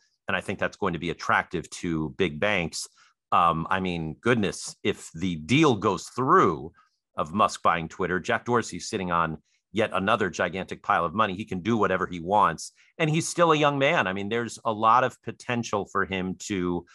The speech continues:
um, not just get into another company, uh, but, you know, maybe some philanthropic activities, maybe some, you know, he's talked about his love for crypto and, and sort of dissecting that. So I, I don't think we've heard,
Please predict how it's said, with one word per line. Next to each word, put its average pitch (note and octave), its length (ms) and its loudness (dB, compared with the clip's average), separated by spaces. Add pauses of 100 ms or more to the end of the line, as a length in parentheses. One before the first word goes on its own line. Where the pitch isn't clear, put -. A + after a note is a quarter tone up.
(380)
um, F2 460 0 (640)
not G3+ 280 0
just C3 500 0
get C3 160 2
into A#2+ 240 4
another G#2+ 300 2
company, F2 640 -4
uh, F#2+ 180 2
but, F#2 240 0 (260)
you A3+ 100 -2
know, D4+ 100 2
maybe C#3 340 0
some B2+ 360 -2
philanthropic B2 720 2
activities, E2 560 -6
maybe G2 320 0
some, F#2+ 380 0 (340)
you C3 100 0
know, G#2+ 100 2
he's G#2+ 180 -4
talked A2 360 2
about F#2+ 300 2
his F2+ 220 -4
love F2+ 320 0
for G2+ 140 -4
crypto F#2 500 -2
and, E2+ 160 -4
and E2+ 240 -10
sort F2+ 180 -2
of E2 120 -6 (460)
dissecting G2+ 680 0
that. G2+ 260 2
So A#2+ 100 4
I, A#2+ 140 0 (140)
I C#3+ 100 0
don't C#3+ 260 2
think C3 180 -4
we've A2 160 -6
heard, G#2 320 4